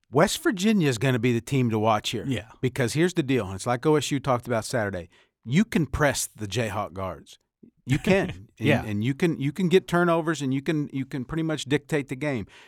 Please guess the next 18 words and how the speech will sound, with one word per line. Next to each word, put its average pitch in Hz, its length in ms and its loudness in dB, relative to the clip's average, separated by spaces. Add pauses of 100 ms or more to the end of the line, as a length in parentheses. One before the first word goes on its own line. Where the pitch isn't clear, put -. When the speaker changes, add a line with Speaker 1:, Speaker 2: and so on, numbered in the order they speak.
(160)
Speaker 1:
Now, 117 120 -2
the 113 100 -4
thing 156 240 4
I 143 160 4
worry 143 240 2
about 120 280 2
with 113 180 -6
West 123 180 -2
Virginia, 127 640 -2
what 123 160 -6
we've 120 180 -4
seen 127 300 -4
recently 131 480 -6
ag-, 123 220 -10
with 123 180 -6
them, 135 300 -4 (440)
is 113 260 -4
that 110 200 -6